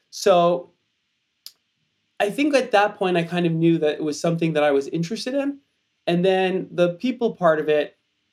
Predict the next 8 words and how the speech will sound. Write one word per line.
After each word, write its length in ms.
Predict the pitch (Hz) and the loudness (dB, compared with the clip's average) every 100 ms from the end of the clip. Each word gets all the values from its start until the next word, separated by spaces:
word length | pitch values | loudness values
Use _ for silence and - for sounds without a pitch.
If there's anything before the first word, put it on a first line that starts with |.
| _ _ - | _ _ -4
I 140 | 180 | 0
like, 380 | 180 185 190 190 | 4 2 2 2
uh, 340 | 180 175 170 | 4 4 2
being 260 | 170 175 185 | 2 0 0
around 360 | 165 165 175 175 | 2 2 0 -2
people. 420 | 208 220 226 208 | -4 0 2 2
I, 180 | 156 151 | 2 2
I, 380 | - 156 156 | 0 -2 -2